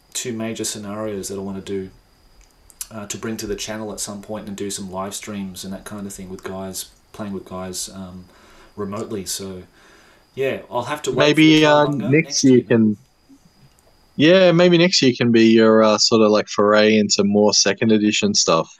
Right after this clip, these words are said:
Speaker 1: Yeah, I think so, man. I think it's, it's building up. Like, you know, I'm sort of looked at my old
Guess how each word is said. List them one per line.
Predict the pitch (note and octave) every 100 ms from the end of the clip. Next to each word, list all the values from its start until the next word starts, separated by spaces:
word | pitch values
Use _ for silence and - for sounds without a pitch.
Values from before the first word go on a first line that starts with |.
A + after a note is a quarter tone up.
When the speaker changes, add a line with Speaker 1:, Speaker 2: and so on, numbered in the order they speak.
| _ _
Speaker 1:
Yeah, | F#3 E3+
I | E3
think | F#3 F3+
so, | D3
man. | A#2 A2+
I |
think | B2 D3 C#3
it's, | - -
it's | D3 C#3
building | D3+ C#3+ A#2+
up. | A#2 -
Like, | A2 A2 _
you | A2+
know, | G#2+
I'm | G2+ G2+
sort | - A2+
of | G#2
looked | - -
at | G#2
my |
old | G#2 G#2 G2